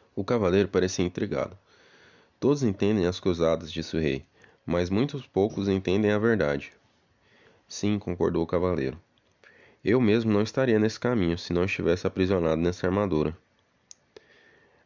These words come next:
"A maioria de nós está aprisionado no interior de uma, de uma armadura", declarou o rei.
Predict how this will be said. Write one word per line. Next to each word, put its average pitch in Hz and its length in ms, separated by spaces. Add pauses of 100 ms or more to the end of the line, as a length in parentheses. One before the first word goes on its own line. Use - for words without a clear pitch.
"A 85 80
maioria 101 540
de 95 220
nós 87 360
está - 220
aprisionado 98 560
no 98 120
interior 92 380
de 95 80
uma, 98 320
de 101 160
uma 131 180
armadura", 113 460
declarou 85 460
o 95 40
rei. 73 220